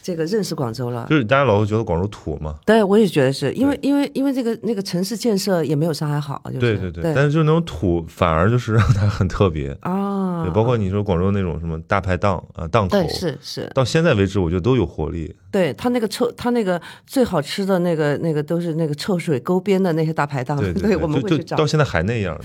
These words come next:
Speaker 2: 就是你在上海和北京可能一些地方真的就是，
Speaker 1: <laughs> 嗯。
Speaker 2: 就是怎么说，城市的市绅化，就这个地方
Speaker 1: 嗯。
Speaker 2: 越弄越好，
Speaker 1: 嗯。
Speaker 2: 但是这个就像一个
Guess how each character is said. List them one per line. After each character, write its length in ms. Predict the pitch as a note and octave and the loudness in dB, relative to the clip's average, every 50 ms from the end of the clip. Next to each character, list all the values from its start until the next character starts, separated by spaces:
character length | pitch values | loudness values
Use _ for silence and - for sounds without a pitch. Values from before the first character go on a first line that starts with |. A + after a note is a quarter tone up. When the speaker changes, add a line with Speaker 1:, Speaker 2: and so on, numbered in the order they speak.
| - | -8
Speaker 2:
就 80 | - A2 | -6 -4
是 100 | A2+ C3+ | -2 -2
你 80 | A#2 G2+ | 0 2
在 140 | G2 C3 | 2 2
上 180 | B2+ - D3 C3+ | 2 2 0 2
海 180 | A#2 G2+ F2+ - - - - - - - - _ | 2 2 0 -2 -6 -20 -20 -20 -20 -20 -20 _
和 100 | _ - | _ 0
北 160 | A#2 A2 F#2 E2 | 2 2 2 2
京 380 | D#2+ G2+ G#2 G#2+ A2 A#2 A#2+ | 2 2 4 4 2 2 -2
可 140 | G#2+ G#2+ G2 | -4 -2 0
能 120 | F#2+ G2+ | 2 2
一 40 | G#2 | 2
些 120 | G2+ G#2+ G2+ | 0 -2 -2
地 140 | A2 A#2+ | -2 -2
方 180 | G#2+ G2+ F#2+ F2 | 0 0 -2 0
真 100 | F2 G#2 | 0 -2
的 120 | A2+ A2 | -2 -2
就 180 | F#2+ F#2+ F2+ E2+ | -2 -2 -4 -4
是， 180 | E2 F2+ F2+ E2 | -4 -6 -8 -8
Speaker 1:
<laughs> 40 | |
嗯。 20 | D#2 | -6
Speaker 2:
就 140 | D#2 F2 F2 | -8 -8 -8
是 180 | E2+ D#2 D2+ | -8 -10 -10
怎 100 | D#2 E2 | -10 -10
么 80 | D#2+ D#2+ | -10 -8
说， 120 | D#2+ E2 E2 | -8 -8 -6
城 180 | - F2 F2 | -4 -4 -4
市 120 | F2+ F#2+ G#2+ | -2 -2 -2
的 80 | G2 | -2
市 180 | - - - A2 | -2 -2 -4 -4
绅 220 | G2+ G2+ G2 G2+ | -2 0 0 0
化， 260 | G2+ G#2+ F#2+ D#2+ D2+ | 0 0 -2 -2 -2
就 100 | D2+ G2+ | -4 -4
这 100 | G2 G#2+ | -4 -4
个 60 | A2 A2 | -4 -4
地 120 | G#2 A2+ | -4 -2
方 260 | G#2+ A2 G#2+ G#2+ G#2+ G#2+ G#2+ - | -2 0 0 0 -2 -4 -2 -2
Speaker 1:
嗯。 360 | D3+ D3+ D3+ D3+ D3+ D#3 D#3 _ | 0 0 0 -2 -6 -8 -12 _
Speaker 2:
越 180 | - G2 C#3 C3 | 0 2 2 4
弄 140 | A#2+ A2+ | 4 4
越 80 | A2 A2 | 4 4
好， 420 | G#2+ G#2+ - - D2+ - - - _ _ - | 2 0 -4 -4 -4 -4 -6 -12 _ _ -4
Speaker 1:
嗯。 200 | D3 D3 D3 - - - C#2 F2 E2 | -2 -2 -4 -6 -10 -10 -10 -10 -2
Speaker 2:
但 140 | - B2 A#2 | 0 0 2
是 140 | A2+ G2+ F2 | 2 2 2
这 140 | - A2+ | 0 0
个 100 | G2+ G2 | 0 2
就 80 | F2 G2 | 0 0
像 200 | G2 A2 G#2+ G2+ | 0 2 2 2
一 100 | F2+ F2 | 2 2
个 360 | F2 G2+ G2 F#2 F2 E2+ E2 | 2 4 4 4 4 2 -2